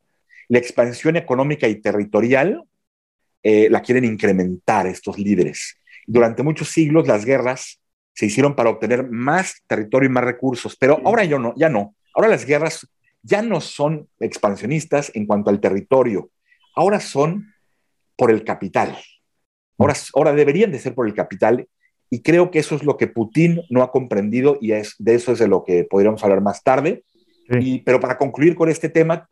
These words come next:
Speaker 1: eh, les voy a decir que las guerras al final forman parte de la política. Las guerras son políticas,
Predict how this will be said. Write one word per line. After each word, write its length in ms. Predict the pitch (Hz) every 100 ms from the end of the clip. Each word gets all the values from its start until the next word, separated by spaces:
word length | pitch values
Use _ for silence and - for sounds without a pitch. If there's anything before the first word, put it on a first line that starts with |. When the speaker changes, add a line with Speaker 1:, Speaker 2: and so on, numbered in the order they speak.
| _
Speaker 1:
eh, 460 | 104 104 104 104 107 _
les 220 | - 110 113
voy 140 | 135
a 40 |
decir 260 | 127 120 120
que 120 | 127
las 260 | 110 92 110
guerras 640 | 139 120 127 - - - _ _ _ _ _ -
al 140 | 123
final 320 | 117 151 190
forman 360 | 202 185 165 147
parte 280 | 151 151 151
de 80 | 120
la 180 | 104
política. 480 | 107 120 135 - - - _ _ _ _ _ -
Las 200 | 104 110
guerras 320 | 160 170 160
son 240 | 120 123
políticas, 560 | 110 123 120 85 -